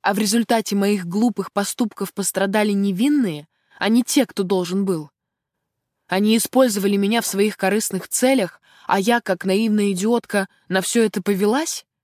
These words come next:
Боги, и почему я раньше этого не поняла? Ведь другие бы мне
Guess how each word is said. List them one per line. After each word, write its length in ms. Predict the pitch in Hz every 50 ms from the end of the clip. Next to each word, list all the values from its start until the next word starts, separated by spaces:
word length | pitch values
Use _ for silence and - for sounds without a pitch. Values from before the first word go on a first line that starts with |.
| _ _ _ _ _ _ _ _ _ _ _ _ _ _ _ _ _ _
Боги, 580 | - 185 185 226 247 226 208 175 175 175 156 156 _ _ _ _ _ _ _ _
и 100 | - 214
почему 420 | - 226 202 - - 233 254 254
я 160 | 247 233 220 226
раньше 420 | 233 233 226 208 190 - - 196
этого 260 | 185 180 - 185 165
не 120 | 180 180 175
поняла? 500 | - 185 185 190 185 185 170 160 151 - _ _ _ _ _ _ _ _ _ _ _ _ _ _ _ _ _ _ _ _
Ведь 200 | - 196 196 160
другие 480 | 160 202 208 190 175 196 220 226 220 202
бы 160 | 165 185 180
мне 400 | 185 185 196 208 208 196 180